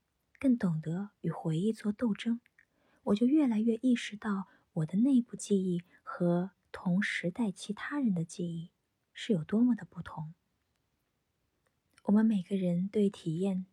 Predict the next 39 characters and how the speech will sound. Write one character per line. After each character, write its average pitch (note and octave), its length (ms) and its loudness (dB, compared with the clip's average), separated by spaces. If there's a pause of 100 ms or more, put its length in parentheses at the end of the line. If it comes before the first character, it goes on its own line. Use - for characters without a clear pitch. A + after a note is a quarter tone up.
都 B3+ 120 4
有 G3+ 80 6
不 F#3+ 160 -2
同 E3 220 -4
的 E3 80 -2
记 E3+ 240 0
忆 E3 60 0
方 F3+ 260 -2
式， - 240 -10 (640)
时 - 240 -6
间 B3+ 340 2 (140)
在 A3 160 -2
人 F3 300 0
类 G#3+ 100 0
的 G3 80 0
体 D#3 300 -8
验 D#3+ 180 -2
中 G3 300 -2 (160)
都 B3+ 180 0
不 - 180 -10
是 - 140 -8
线 A3 340 0
性 D#3+ 300 -4
的， - 180 -14 (680)
对 G#3 140 4
生 B3+ 220 2
命 C4 160 6
的 F3+ 80 2
经 A#3 280 2
历 G3+ 240 2 (360)
也 - 220 -8
并 A#3 200 6
没 F3+ 160 4
有 F3 100 -2
一 E3+ 100 0
个 G3+ 120 -2
所 D#3 300 -4
谓 G3 180 -2
的 D3+ 240 -10